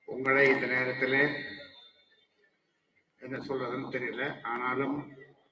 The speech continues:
என்னுடைய வருத்தத்தை உங்களுக்கு தெரிவித்துக் கொள்கின்றேன். என்னுடைய வருத்தத்தை உங்களுக்கு தெரிவித்துக் கொள்கின்றேன்.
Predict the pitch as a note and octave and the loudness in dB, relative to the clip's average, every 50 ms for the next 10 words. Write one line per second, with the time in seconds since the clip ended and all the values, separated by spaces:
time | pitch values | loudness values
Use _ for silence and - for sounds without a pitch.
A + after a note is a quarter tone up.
0 | _ _ _ _ _ _ _ _ _ _ B2 B2+ B2+ B2 B2+ A#2+ - A#2+ C3 C#3+ | _ _ _ _ _ _ _ _ _ _ -4 -2 0 2 2 2 2 4 4 4
1 | C#3 C#3 D3 C#3+ C#3+ - D3+ D3 D3+ D3+ D3 D3+ - - - - - - - - | 4 6 4 4 4 4 2 4 4 2 2 -2 -6 -8 -10 -12 -14 -14 -14 -16
2 | - - _ - - _ - - - C#3 C3+ - C#3 C#3+ C#3+ C#3+ - - D3 C#3+ | -20 -20 _ -20 -20 _ -20 -14 -14 -12 -10 -8 -6 -6 -6 -8 -8 -6 -4 -4
3 | D3+ D3 C#3+ C#3+ C#3 - C3+ C3+ B2+ B2 - - - - - _ _ - C3 C3+ | -2 -4 -6 -8 -10 -8 -8 -8 -10 -10 -14 -16 -18 -20 -20 _ _ -6 -4 2
4 | C#3 C#3+ C3+ B2+ C#3 D3 D#3+ - - D#3+ D3+ D3 - D3 D3 D3 D3+ D3 C#3 - | 2 4 4 6 6 6 6 6 4 2 2 2 4 6 8 8 8 8 6 0
5 | - - - - - _ _ _ _ _ _ _ _ - C3+ C3+ C#3+ C#3 C#3+ C#3+ | -6 -10 -12 -16 -20 _ _ _ _ _ _ _ _ -14 -10 -8 -4 -4 -4 -4
6 | D3 C3+ - C#3+ C#3+ C#3+ D3 C#3 C3+ C#3 B2+ B2+ B2+ B2 B2 A#2+ A#2+ A#2 A#2+ B2 | -4 -2 0 4 6 6 6 6 2 0 -2 -2 -4 -4 -4 -4 -6 -6 -8 -10
7 | - - | -12 -14